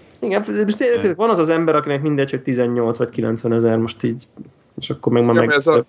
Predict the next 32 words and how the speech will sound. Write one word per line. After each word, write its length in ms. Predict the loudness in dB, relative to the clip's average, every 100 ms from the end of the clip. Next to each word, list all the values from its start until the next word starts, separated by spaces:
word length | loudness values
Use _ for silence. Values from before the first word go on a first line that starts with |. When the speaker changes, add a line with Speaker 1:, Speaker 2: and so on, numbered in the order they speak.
| _ -4
Speaker 2:
ez 80 |
a 40 | -2
Speaker 1:
oké, 220 | 0 2
Speaker 2:
kétszázötven 720 | 2 4 2 2 0 2 0
font 280 | 2 -2 0
egyébként 480 | 0 0 -2 -6 -4
még 100 | -2
nem 160 | 0 0
is 160 | -2 -4 0
lett 180 | 0 0
felülárazva 720 | 2 4 4 4 4 2 0
nagyon 260 | -2 -2 -4
ez 120 | -4
a 60 |
kilencvenezer 720 | -4 -4 -6 -6 -8 -6 -6 -8 -6
forint, 180 | -6 -2
tehát 160 | -2
nem 120 | -2
is 120 | 0 2
azzal, 340 | 2 4 4
hogy, 180 | 2 2
hogy 160 | -2 0
mondjuk 280 | 0 0 0
az 100 | -2
itthoni 360 | -4 -4 -4
bolt 360 | 0 2 2 0
a-, 300 | -2 -2 0
agyatlanul 520 | 2 2 0 0 0
megnyomta 480 | 0 0 -2 -4 -6
az 80 | -4
árat, 360 | -2 0 0 0
hanem 200 | -4